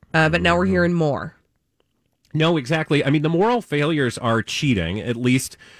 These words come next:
Speaker 2: with one woman. That's all we know right now, uh, that there is one woman involved with the now former head of Hillsong, one of its brightest bulbs, Carl Lentz. And it's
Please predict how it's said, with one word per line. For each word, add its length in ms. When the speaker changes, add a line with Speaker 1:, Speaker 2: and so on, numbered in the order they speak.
Speaker 2:
with 220
one 320
woman. 220
That's 180
all 160
we 140
know 260
right 280
now, 460
uh, 380
that 140
there 180
is 100
one 360
woman 240
involved 720
with 420
the 200
now 180
former 460
head 280
of 320
Hillsong, 680
one 180
of 80
its 140
brightest 600
bulbs, 480
Carl 440
Lentz. 400
And 300
it's 320